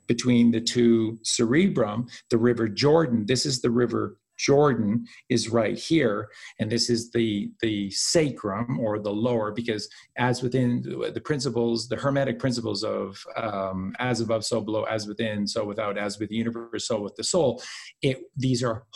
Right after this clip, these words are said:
holistic concepts. So, so the left brain is out, out there, and it's below, okay?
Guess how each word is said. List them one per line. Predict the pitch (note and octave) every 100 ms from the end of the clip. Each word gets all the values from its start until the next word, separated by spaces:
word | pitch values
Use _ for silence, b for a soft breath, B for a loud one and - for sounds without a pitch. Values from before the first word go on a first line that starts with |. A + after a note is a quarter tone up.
| -
holistic | B2 B2 D3+ - - A#2+ A#2+ -
concepts. | - C#3+ C3+ A#2+ A2+ A2+ -
So, | - A#2 G#2 B B
so | - A2
the | G#2
left | A#2+ E3 F3
brain | C3 B2 A#2 A#2+ A#2 -
is | - B2 A#2+ A2+ G#2+ - -
out, | B2 G2+ A#2 - _
out | B2+ A#2+
there, | G#2+ F2+ A2 -
and | B2+ A#2
it's | A#2 - - _ _ _ _ _ A#2+
below, | B2 A2 G#2+ G#2+ - _ _ _ A#2
okay? | A2+ A#2+ C3+ A#3+